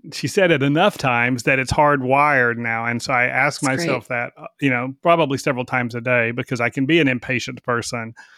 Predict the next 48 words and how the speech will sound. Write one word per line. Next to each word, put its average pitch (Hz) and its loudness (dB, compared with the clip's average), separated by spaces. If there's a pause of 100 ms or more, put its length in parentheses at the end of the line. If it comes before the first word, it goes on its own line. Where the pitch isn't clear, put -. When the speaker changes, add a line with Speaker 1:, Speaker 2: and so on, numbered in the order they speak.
(200)
Speaker 1:
And 120 0
I, 117 -2 (180)
I, 120 -4
you 123 -6
know, 113 -6
I'm 123 -2 (800)
very 135 2
type 135 -2
A. 117 -2
I'm 110 -6
very, 123 2
you 123 -4
know, 117 -6 (640)
results 156 2
driven, 143 2 (160)
very 139 0
intuitive. 139 2
So 127 -6 (180)
I 156 2
see 156 0
the 135 0
re-, 135 -4
answer 139 -2
before 127 -4
I 127 4
even 127 -2
understand, 120 -4 (920)
you 131 -2
know, 123 -2
how 131 0
to 131 0
get 135 -4
from 127 -2
the 123 -4
problem 123 0
to 160 2
the 127 2
answer. 117 0
I 117 2
just 123 -4
know 147 0
what 120 -2
the 135 -4
an-, 135 -2
and 127 0
so 127 0
when 123 0
I'm 120 -4